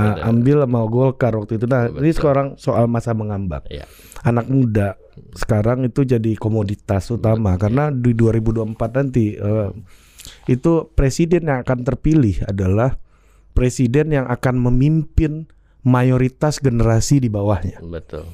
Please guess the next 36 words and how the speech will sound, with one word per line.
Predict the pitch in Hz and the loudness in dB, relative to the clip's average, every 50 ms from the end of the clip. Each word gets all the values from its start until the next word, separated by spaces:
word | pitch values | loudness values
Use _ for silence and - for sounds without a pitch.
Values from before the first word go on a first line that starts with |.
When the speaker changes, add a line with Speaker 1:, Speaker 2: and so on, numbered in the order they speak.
| 82 - | -20 -4
Speaker 2:
Jadi | - 110 110 131 147 156 147 131 - - | -2 0 2 4 4 4 2 0 -2 0
ini | 139 147 160 156 | 0 2 2 2
adalah | 143 131 127 123 123 120 | 2 2 2 2 2 2
masa | 120 123 120 - - 139 131 127 127 | 2 2 2 2 2 2 2 0 0
ter-, | - - 127 117 117 117 117 117 117 - - _ - - - | 0 -2 -2 0 0 0 0 -2 -2 -4 -8 _ -20 -6 -2
eh, | 123 120 113 113 113 110 110 110 117 117 117 123 - - - - | 0 0 0 0 0 -2 -2 -4 -6 -8 -8 -8 -10 -12 -14 -6
apa, | - 113 107 110 - - 147 151 147 | -2 -2 -2 0 0 -2 -2 -2 -4
critical | - - 123 117 - 131 120 - - 120 117 | -2 -2 -2 -2 -2 -4 -6 -2 0 0 0
juncture | 117 107 113 104 101 104 98 - 135 131 135 | 0 0 0 -2 -2 -4 -4 -2 -2 0 0
ya, | 135 104 107 | 0 0 0
di | 117 117 | 0 0
Speaker 1:
Hmm. | 107 107 | 0 2
Speaker 2:
dalam | 104 104 104 104 | 0 0 0 -4
sejarah | - 104 104 101 98 98 98 | -8 -4 -2 0 2 2 2
politik | 95 - 104 101 104 - - 107 104 117 | 2 2 0 0 -2 -4 -6 -10 -10 -10
kita, | 107 101 - 107 123 - - - - - - - - | -10 -4 -2 -2 -2 -2 -4 -12 -20 -20 -20 -20 -6
di | - 120 117 | 0 0 2
mana | 107 110 117 139 | 4 4 2 2
seorang | 139 139 127 120 120 117 139 - _ | 2 2 2 2 0 -2 -6 -12 _
pemimpin | - - 117 113 110 110 110 - 151 147 | 0 0 2 2 0 0 2 0 0 2
akan | 135 123 - 120 113 120 - - - - - - - _ - - - - | 0 0 0 0 -2 -2 -4 -10 -18 -20 -20 -20 -20 _ -20 -18 -6 0
bicara | 120 117 123 123 - - 131 123 139 156 156 151 151 - - - | 2 2 2 2 2 0 0 2 2 2 2 0 -2 -4 -12 -6
kepada | _ - 123 - 123 123 127 120 120 120 | _ -2 0 0 0 2 2 2 2 0
rakyat | 120 - 143 147 156 - | 0 0 0 0 0 2
yang | - 143 131 - - | 0 -2 -2 -2 -4
usianya | - 143 143 139 - - 151 147 143 139 143 165 180 | -4 -2 -2 0 0 2 2 4 4 2 2 0 0
dan | 165 165 147 | 0 0 0
generasinya | 135 139 131 131 131 135 131 117 156 160 170 180 185 | 0 0 0 0 0 0 0 2 2 2 4 4 4
lebih | 175 160 143 135 139 | 4 4 4 4 2
mayoritas | 131 139 131 135 139 135 135 135 - 170 165 | 4 4 4 2 2 2 0 0 0 -2 -2
yang | - 151 131 | 0 0 0
ada | 131 131 | 2 2
di | 127 131 | 2 2
bawahnya | 107 104 110 110 110 120 117 113 120 98 92 92 | 2 2 2 4 4 2 2 0 0 -2 -2 -2
gitu. | 92 101 95 - - | -4 -4 -6 -6 -8
Speaker 1:
Betul. | 151 - - | -10 -10 -14